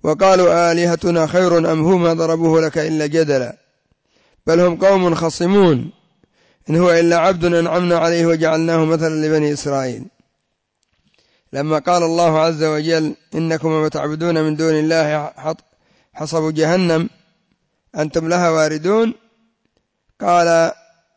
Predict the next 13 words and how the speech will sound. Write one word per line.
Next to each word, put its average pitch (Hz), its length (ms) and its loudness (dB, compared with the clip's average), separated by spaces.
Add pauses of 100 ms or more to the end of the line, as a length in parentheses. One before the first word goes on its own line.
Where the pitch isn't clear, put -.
(520)
الكفار: 185 680 -2
"خصمنا 165 520 -4
محمد، 135 520 -6 (1080)
عيسى 180 420 -2
عبد 202 500 0
من 196 180 -6
دون 185 220 0
الله، 139 380 -4 (960)
إذن 175 300 -2
هو 190 220 2
من 196 140 -6
أهل 190 240 0
النار". 175 440 -2